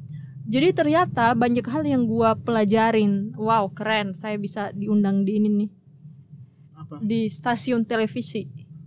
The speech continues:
Speaker 2: Enggak, enggak, enggak, enggak
Speaker 1: Soalnya
Speaker 2: usah, enggak
Speaker 1: kata-kata
Speaker 2: usah
Speaker 1: gua
Speaker 2: selu-,
Speaker 1: udah bijak banget nih.
Speaker 2: enggak usah sampai sejauh itu.
Speaker 1: Terus,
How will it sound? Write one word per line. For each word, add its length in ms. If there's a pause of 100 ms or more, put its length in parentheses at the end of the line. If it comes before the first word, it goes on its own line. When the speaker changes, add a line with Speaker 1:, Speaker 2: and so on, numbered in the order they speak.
(220)
Speaker 2:
Enggak, 260 (140)
enggak, 160
enggak, 420
enggak 220
Speaker 1:
Soalnya 260
Speaker 2:
usah, 80
enggak 140
Speaker 1:
kata-kata 240
Speaker 2:
usah 80
Speaker 1:
gua 180
Speaker 2:
selu-, 100
Speaker 1:
udah 160
bijak 320
banget 300
nih. 200 (120)
Speaker 2:
enggak 180
usah 140
sampai 240
sejauh 320
itu. 160
Speaker 1:
Terus, 520